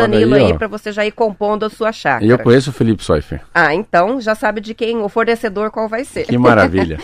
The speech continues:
Speaker 1: <laughs> E mais uma participação do Saulo, que diz, "Eu moro em uma chácara em Campina Grande do Sul desde dois mil e dezenove.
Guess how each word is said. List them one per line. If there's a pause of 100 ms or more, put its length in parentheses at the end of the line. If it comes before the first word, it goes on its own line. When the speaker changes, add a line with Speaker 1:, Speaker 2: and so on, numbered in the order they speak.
Speaker 1:
<laughs>
E
mais
uma
participação
do
Saulo,
que
diz,
"Eu
moro
em
uma
chácara
em
Campina
Grande
do
Sul
desde
dois
mil
e
dezenove.